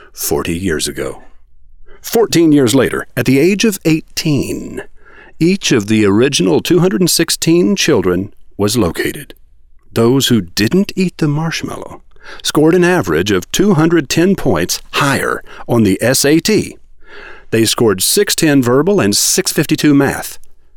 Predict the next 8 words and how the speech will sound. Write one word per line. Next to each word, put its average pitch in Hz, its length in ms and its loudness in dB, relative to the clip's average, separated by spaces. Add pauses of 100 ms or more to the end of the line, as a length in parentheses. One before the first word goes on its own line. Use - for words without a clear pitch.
(220)
versus 110 520 0
five 135 340 0
twenty-four 131 640 0
verbal 95 520 0
and 131 180 0
five 76 260 -4
twenty-eight 110 480 0
math. - 440 -6